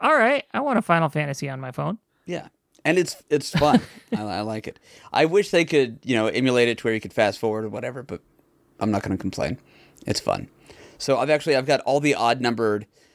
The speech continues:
Speaker 2: Final Fantasies on my phone up until nine. I don't have any of the even numbered ones,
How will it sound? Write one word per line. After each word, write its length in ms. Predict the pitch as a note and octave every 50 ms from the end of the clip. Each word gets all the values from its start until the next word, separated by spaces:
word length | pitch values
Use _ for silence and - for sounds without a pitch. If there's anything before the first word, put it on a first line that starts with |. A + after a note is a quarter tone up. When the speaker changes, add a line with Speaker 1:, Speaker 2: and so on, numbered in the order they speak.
| _ _ _
Speaker 2:
Final 240 | - B2+ B2+ A#2+ A2+
Fantasies 500 | - B2+ A#2 A#2 A#2 G#2 - A2+ G#2+ A#2
on 120 | A2+ A2
my 100 | G#2+ G#2
phone 260 | G2+ - A2+ A2 A2 -
up 180 | - A2+ -
until 240 | - A2+ - A2+ F#2+
nine. 360 | F#2+ G2 G2+ F#2 E2+ E2 - - _ _ _ _ -
I 60 | G#2
don't 100 | B2 C#3+
have 140 | C#3+ C3 C#3+
any 160 | D#3+ G#3+ A#3
of 80 | A#3
the 140 | G#3 G#3+ - G#3+
even 220 | A#3 G#3+ G3 E3
numbered 240 | C#3 C3 A#2+ A#2+ A2+
ones, 440 | A2+ A2+ G#2+ G#2+ G#2 A2 B2 - -